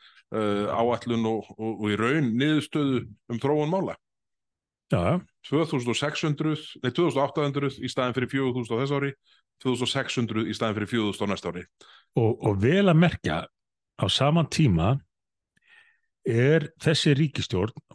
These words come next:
Speaker 2: búin að vera að færa samfélagið úr því sem að áður var kallað séreignastefnan og Sjálfstæðis- og Framsóknarflokkur töluðu fyrir áratugum saman.
Speaker 1: Það er búið.
Speaker 2: Ja, það er búið, búið.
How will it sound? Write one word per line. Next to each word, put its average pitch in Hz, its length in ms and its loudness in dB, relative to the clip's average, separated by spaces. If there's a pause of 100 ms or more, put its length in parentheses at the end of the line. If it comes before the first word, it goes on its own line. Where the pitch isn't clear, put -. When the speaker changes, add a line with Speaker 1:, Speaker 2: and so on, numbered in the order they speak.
Speaker 2:
búin 117 240 0
að 110 120 0
vera 101 520 0 (600)
að 90 220 -4
færa 131 440 0
samfélagið 110 640 -2
úr 113 200 0
því 107 140 -4
sem 107 160 -2
að 98 120 -2 (640)
áður 98 260 2
var 101 100 4
kallað 101 440 0 (420)
séreignastefnan 120 920 -2 (840)
og 92 80 -4
Sjálfstæðis- 113 720 2 (100)
og 92 120 -8
Framsóknarflokkur 104 760 -4 (460)
töluðu 98 300 2
fyrir 98 240 0
áratugum 143 380 2
saman. 82 360 0 (280)
Speaker 1:
Það 104 100 -12
er - 80 -16
búið. 98 200 -8 (420)
Speaker 2:
Ja, 135 140 0
það 95 80 2
er 120 100 -2
búið, 185 220 4
búið. 339 380 4